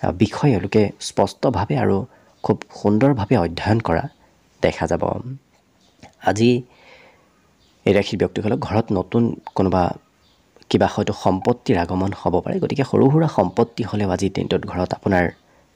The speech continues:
বৃদ্ধি পাব। লগতে আজি নিজৰ বাবে কিছু খৰচ হয়তো আপুনি কৰিবলগীয়া হ'ব পাৰে। বাকী দিনটোৰ বাবে আজি শুভ সংখ্যা থাকিব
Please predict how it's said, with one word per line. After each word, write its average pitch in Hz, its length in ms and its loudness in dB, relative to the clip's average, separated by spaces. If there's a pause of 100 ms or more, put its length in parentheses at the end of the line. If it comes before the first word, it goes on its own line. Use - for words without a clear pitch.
(140)
বৃদ্ধি - 320 2
পাব। 175 340 0 (1000)
লগতে 110 300 2
আজি 90 340 0
নিজৰ 107 300 2
বাবে 131 200 0
কিছু 127 300 -4
খৰচ 101 480 0
হয়তো 92 240 -2
আপুনি 95 200 -2 (120)
কৰিবলগীয়া 82 580 -2 (520)
হ'ব 87 260 0
পাৰে। 85 220 -6
বাকী 107 280 -4
দিনটোৰ 123 340 0
বাবে 110 240 -2
আজি 95 140 -4
শুভ 87 360 -6
সংখ্যা 90 420 -2
থাকিব 87 480 0